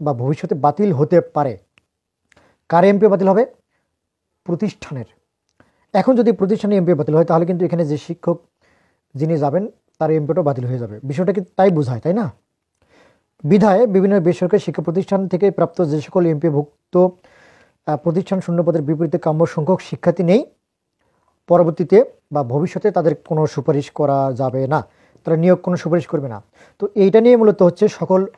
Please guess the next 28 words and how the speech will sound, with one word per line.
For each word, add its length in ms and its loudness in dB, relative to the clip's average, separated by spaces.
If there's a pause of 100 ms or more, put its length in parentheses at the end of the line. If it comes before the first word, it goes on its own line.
সনদধারীদের 840 -2
মাথা 280 -2
ব্যথা। 240 0 (480)
কেননা 280 2 (1300)
কেউ 140 6
জানে 180 2
না 200 -6 (880)
যে 220 -2 (1900)
তারা 140 2
কোথায় 260 2
যাবে, 180 0
তাদের 220 -2
ভবিষ্যৎ 420 -4
কী। 200 -16 (1040)
একজন 240 -2
আবেদন 280 -2
করলেন, 300 2
তিনি 220 -2
এই 60 6
ধরনের 160 2
একটা 120 0
প্রতিষ্ঠানে 580 -4
গেলেন 240 2
যেখানে 360 0
দেখা 240 -2
গেল 160 2
কাম্য 260 -2
সংখ্যক 400 -4